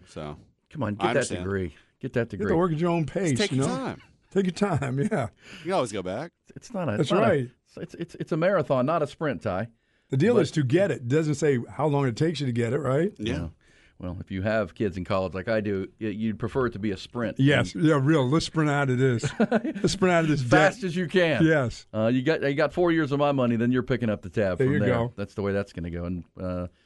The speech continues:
Speaker 2: God bless my daughter. She's gonna finish in three and a half years for crying out loud.
Speaker 3: She's not
Speaker 2: At least her
Speaker 3: messing around.
Speaker 2: At least her undergrad. She's got, uh, continuing to go. The, uh,
Speaker 1: Hey, I could go back.
Speaker 2: No.
Speaker 3: That's right. You
Speaker 2: You're
Speaker 3: could
Speaker 2: doing
Speaker 3: always
Speaker 2: great,
Speaker 3: go
Speaker 2: Ty.
Speaker 3: back.
Speaker 2: You're, you're gambling now.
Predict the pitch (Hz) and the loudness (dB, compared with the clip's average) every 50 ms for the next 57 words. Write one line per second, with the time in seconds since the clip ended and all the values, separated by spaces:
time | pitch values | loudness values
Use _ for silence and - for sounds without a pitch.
0 | _ _ _ _ _ 104 101 104 104 95 110 110 - - 101 95 104 98 110 104 | _ _ _ _ _ -4 -2 -2 0 0 0 -2 -2 -6 -6 -4 -2 -2 -2 -2
1 | 98 90 - 107 95 98 104 92 - 117 107 101 - 95 90 - 107 117 120 120 | -4 -6 -8 -8 -6 -6 -8 -6 -4 -6 -6 -4 -6 -10 -8 -6 -4 -2 0 0
2 | 120 131 123 - - 135 170 208 196 147 - - 101 - 139 123 120 113 110 104 | 0 0 -2 -2 0 0 2 2 2 0 -2 -6 -6 -4 -4 -2 0 -2 -2 -2
3 | 98 98 214 226 170 151 147 143 113 - 127 120 120 135 151 165 143 110 107 113 | 0 2 2 4 4 4 4 2 2 0 0 0 2 2 2 0 0 0 0 -2
4 | 110 - 117 107 107 120 113 98 87 85 90 87 85 87 90 - - 90 - - | -2 0 0 0 2 2 0 -2 -4 -4 -4 -4 -4 -4 -6 -8 -14 -18 -12 -10
5 | 101 92 - - - 90 87 85 - _ - _ _ _ _ _ _ _ _ _ | -8 -8 -8 -8 -8 -8 -8 -8 -10 _ -20 _ _ _ _ _ _ _ _ _
6 | _ 92 87 - - 101 95 92 90 87 85 82 - 92 80 92 90 87 90 90 | _ -14 -10 -8 -6 -4 -4 -2 -2 -4 -4 -6 -8 -6 -4 -4 -2 -2 -2 -4
7 | 90 87 87 90 90 90 87 87 87 92 101 101 135 160 190 151 110 82 73 76 | -4 -6 -4 -4 -4 -4 -4 -4 -4 -4 -4 -4 -4 -6 -6 -6 -6 -6 -4 -6
8 | 78 95 - - _ _ 98 104 101 101 101 101 98 92 82 - _ - 139 226 | -6 -6 -8 -12 _ _ -8 -4 -2 -2 0 0 -2 -4 -6 -8 _ -4 -2 0
9 | 240 196 151 160 214 139 - - - 175 - - - 165 160 - - 180 - 139 | 0 0 0 2 2 4 4 4 4 4 4 4 4 2 2 2 0 0 -2 -4
10 | 113 - 139 131 123 139 - 143 147 131 127 143 139 127 107 104 92 85 82 78 | -4 -4 -4 -2 -2 -2 -2 -2 -2 -2 0 0 0 0 -2 -2 -6 -8 -8 -10
11 | 85 | -12